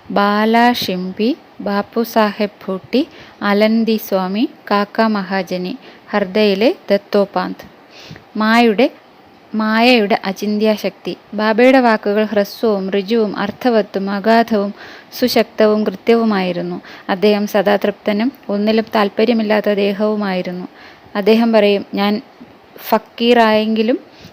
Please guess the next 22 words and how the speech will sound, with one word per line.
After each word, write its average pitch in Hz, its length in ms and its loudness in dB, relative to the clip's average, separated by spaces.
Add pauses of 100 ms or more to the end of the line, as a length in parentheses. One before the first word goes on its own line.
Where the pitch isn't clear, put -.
(180)
ഭാര്യയോ 208 520 0
വീടോ 214 420 -2
ഇല്ലെങ്കിലും 196 640 -2
എല്ലാം 208 360 -2
പരിത്യജിച്ച് 208 680 -2
ഒരു 196 240 -2
സ്ഥലത്തിരിക്കുകയാണെങ്കിലും 202 1300 -2 (360)
ഒഴിയാത്ത 214 580 0
മായ 202 580 -2
എന്നെ 196 340 -4
അലട്ടിക്കൊണ്ടിരിക്കുന്നു. 190 1080 -6 (960)
ഞാൻ 220 300 2
എന്നെ 220 240 2
മറന്നാലും 214 600 0
മായയെ 202 400 -2
മറക്കാൻ 196 440 -4
കഴിയുന്നില്ല. 185 600 -6 (380)
അവൾ 196 180 -2
എപ്പോഴും 208 520 -6
എന്നെ 202 200 -4
ആവരണം 196 560 -2
ചെയ്യുന്നു." 180 420 -8